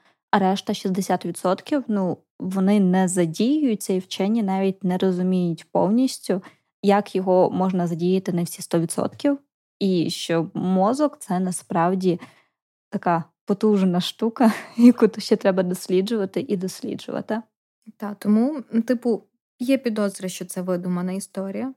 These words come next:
Speaker 2: Вона, в принципі, все рівно не втрачає своєї жахливості.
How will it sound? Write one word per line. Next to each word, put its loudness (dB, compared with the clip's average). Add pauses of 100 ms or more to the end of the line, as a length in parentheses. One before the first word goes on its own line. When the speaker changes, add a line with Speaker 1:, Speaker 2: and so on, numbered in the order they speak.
(120)
Speaker 2:
Вона, 0
в -18
принципі, -4
все -14
рівно -4
не -2
втрачає -8
своєї -6
жахливості. -6